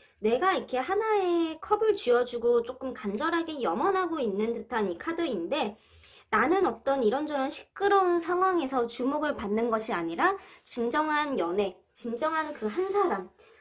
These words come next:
조용-, 조용히 이제 만나볼 수 있는 그런 한 사람을 원한다라는 나의 마음을 뜻하여요. 그래서 어떤 주변에서 오는 관심이라든지 이런 것들도 좋지만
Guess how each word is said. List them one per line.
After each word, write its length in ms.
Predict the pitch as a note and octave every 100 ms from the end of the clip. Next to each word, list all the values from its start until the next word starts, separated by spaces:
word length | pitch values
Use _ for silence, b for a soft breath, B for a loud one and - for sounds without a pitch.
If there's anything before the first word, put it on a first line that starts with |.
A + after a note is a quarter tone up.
| b
조용-, 560 | - C4 D#4+ F#4+ F4+ E4+
조용히 560 | - A#3+ D#4 E4+ E4+ A#3
이제 140 | A3+
만나볼 460 | F#3 F3 C4 C#4 C#4+
수 180 | - B3
있는 460 | F3+ G3 E4 G4 - b b b b b -
그런 260 | C#4+ E4
한 180 | F4+ G#4
사람을 400 | G#4+ G#4+ G4+ F4+
원한다라는 720 | F3 - D#4+ D#4+ D4+ C#4+ C4+
나의 280 | G3+ F#3+ G#3+
마음을 380 | E3+ F#3 G#3 A3
뜻하여요. 680 | E4 - F4+ B3+ E3 D#3 - _ _ _ _ _ - A3
그래서 380 | C4 C#4 D4+
어떤 360 | A#3 G#3+ A#3+ A#3
주변에서 520 | G#3 A#3 C#4+ D4 D4
오는 400 | C4 G3+ A#3 C4
관심이라든지 1080 | A#3+ F#3 G#3 D#4 D4+ C#4+ C4+ A3+ A3 G#3+ F4+
이런 280 | B3+ B3 D4
것들도 440 | C#4+ - B3+ A#3+
좋지만 760 | A#3+ G#3 - D4+ G#3 F#3+ E4